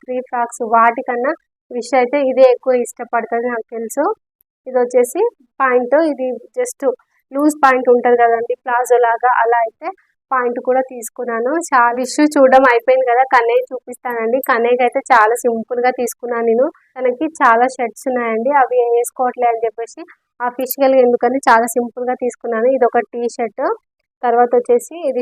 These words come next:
షార్ట్ అండి, ఇది వన్ ఫిఫ్టీ పడింది. క్లాత్ అయితే చాలా బాగుంది, నాకైతే చాలా నచ్చిందండి. ఇది ఒకటి తీసుకున్నాను కన్నయ్య కోసం. నెక్స్ట్ వచ్చేసి ఇది ఒకటి బ్లాక్ పాయింట్ అండి, షార్ట్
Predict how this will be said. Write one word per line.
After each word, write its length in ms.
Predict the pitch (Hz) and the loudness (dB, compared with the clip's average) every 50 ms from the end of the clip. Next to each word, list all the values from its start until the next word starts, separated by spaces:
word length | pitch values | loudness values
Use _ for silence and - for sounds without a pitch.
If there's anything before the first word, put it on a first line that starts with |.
| 240 - | -4 0
షార్ట్ 300 | - 240 233 240 233 - 240 | 0 0 2 0 0 0 0
అండి, 200 | 233 233 233 277 285 | 0 0 -2 -2 -4
ఇది 80 | 254 240 233 | -2 0 0
వన్ 160 | 233 226 233 226 - | 0 0 0 -4 -10
ఫిఫ్టీ 260 | 247 - _ - 269 254 | -14 -16 _ -16 -6 -2
పడింది. 400 | 262 240 226 226 226 226 226 277 349 - - - _ _ _ _ | -2 0 0 0 0 -2 -2 -4 -8 -8 -12 -18 _ _ _ _
క్లాత్ 320 | _ 269 247 240 247 247 - 254 | _ 2 4 4 4 4 4 2
అయితే 200 | 247 247 - - 294 - | 2 2 0 0 0 2
చాలా 360 | 294 254 226 220 226 233 247 254 233 | 4 6 6 6 6 4 2 2 4
బాగుంది, 360 | 240 240 233 233 233 233 254 277 269 | 4 4 4 2 0 -2 -4 -4 -4
నాకైతే 340 | 254 233 220 233 233 233 269 277 - - | -6 -4 -4 -4 -4 -4 -8 -12 -6 -2
చాలా 300 | 254 226 220 220 226 233 233 240 | 0 2 2 2 0 0 -2 -4
నచ్చిందండి. 640 | 226 220 - - - 254 240 233 226 220 214 233 277 370 440 - _ _ _ _ _ _ _ _ _ | -8 -8 -12 -16 -12 -10 -8 -6 -4 -2 0 0 0 0 -2 -6 _ _ _ _ _ _ _ _ _
ఇది 100 | 254 247 247 | -2 -2 0
ఒకటి 220 | 247 - 254 247 - 269 | 2 0 0 -2 -2 -6
తీసుకున్నాను 540 | 247 240 - - - 247 233 220 214 240 254 247 | -8 -8 -8 -8 -6 -2 -2 0 0 0 2 2
కన్నయ్య 280 | 240 220 220 220 226 226 - | 2 2 4 2 0 -2 -4
కోసం. 300 | 220 208 - - 262 269 320 359 - - _ _ _ _ _ _ - 247 | -6 -8 -6 -4 -2 -2 -2 -2 -6 -12 _ _ _ _ _ _ -6 -6
నెక్స్ట్ 280 | 240 240 240 - - 285 | -6 -6 -6 -4 0 0
వచ్చేసి 400 | 254 254 254 254 240 - - 311 339 302 - 262 | 2 4 2 2 0 0 -2 -4 -4 -4 -4 -4
ఇది 100 | 262 240 254 | 0 0 0
ఒకటి 220 | 247 254 240 240 254 240 214 | 0 0 0 -2 -2 2 2
బ్లాక్ 260 | 247 240 233 233 - _ - | 4 4 4 2 -2 _ -10
పాయింట్ 280 | 247 233 233 233 233 240 226 | -6 -6 -4 -4 -2 -2 -2
అండి, 220 | 226 226 269 320 415 427 427 _ _ _ _ _ _ - - | 0 0 2 2 2 0 -2 _ _ _ _ _ _ -2 2
షార్ట్ 260 | 269 240 247 240 | 4 4 4 2